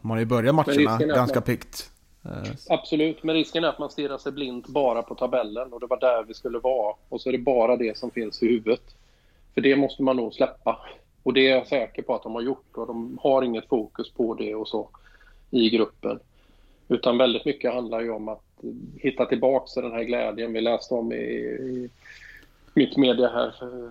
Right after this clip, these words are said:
Speaker 2: förra veckan var det väl om att man har börjat hitta glädjen tillbaks på träningar och liksom det är lättare och lite sådär. Och, och de bitarna måste tillbaks för att kunna prestera på matchen också. Och då, då gäller det att göra träning efter träning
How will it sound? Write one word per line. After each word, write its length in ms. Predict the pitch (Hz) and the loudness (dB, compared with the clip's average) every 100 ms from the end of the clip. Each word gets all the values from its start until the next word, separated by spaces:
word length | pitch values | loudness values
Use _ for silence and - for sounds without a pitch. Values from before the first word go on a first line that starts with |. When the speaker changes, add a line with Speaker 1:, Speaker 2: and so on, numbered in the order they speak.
| - | -2
Speaker 2:
förra 200 | 123 117 | -2 0
veckan 340 | 120 - 113 | -2 -4 -4
var 160 | 117 110 | 0 0
det 60 | 107 | 0
väl 180 | 110 | -2
om 140 | 113 110 | -2 -4
att 140 | 110 | -4
man 140 | 127 113 | -4 -2
har 60 | |
börjat 220 | 117 117 | 2 2
hitta 220 | 117 110 110 | 0 -2 2
glädjen 360 | 120 107 110 | 2 2 -2
tillbaks 300 | 117 113 110 | -2 -2 0
på 120 | - | -2
träningar 600 | 110 117 113 107 107 107 104 | 0 0 0 -4 -8 -8 -8
och 60 | |
liksom 400 | 101 - 113 110 - | -12 -6 -4 -4 -6
det 80 | 117 | -2
är 40 | |
lättare 380 | 113 107 - - | -2 -2 -2 -2
och 120 | 113 | -2
lite 260 | 110 - 110 | -6 -6 -8
sådär. 320 | 117 113 120 | -4 -6 -6
Och, 40 | |
och 260 | 120 131 123 135 - 151 170 180 | -10 -8 -12 -12 -20 -14 -10 -6
de 380 | 139 147 151 | 0 2 4
bitarna 380 | 147 143 - 123 | 4 2 0 -2
måste 280 | 123 113 113 | -2 -6 -4
tillbaks 480 | 131 139 117 - - | 0 2 0 -2 -6
för 100 | 123 | -8
att 120 | 117 | -6
kunna 180 | 123 117 | -6 -6
prestera 440 | 120 - 117 110 | -6 -2 -2 -2
på 120 | 110 | -6
matchen 380 | 120 120 - 107 | -6 -6 -6 -8
också. 300 | 127 - 98 - - - - - - _ _ _ _ _ - _ _ - - | -8 -10 -12 -14 -20 -20 -20 -20 -20 _ _ _ _ _ -20 _ _ -20 -4
Och 100 | 139 | 2
då, 240 | 123 123 123 | 4 4 4
då 360 | 123 120 120 | 4 6 4
gäller 400 | 123 135 123 117 | 2 2 2 2
det 80 | 120 | 4
att 60 | 120 | 4
göra 220 | 113 110 | 4 0
träning 360 | - 117 107 | 0 0 -2
efter 200 | 107 - | -8 -8
träning 440 | 113 120 110 117 | -2 0 0 -4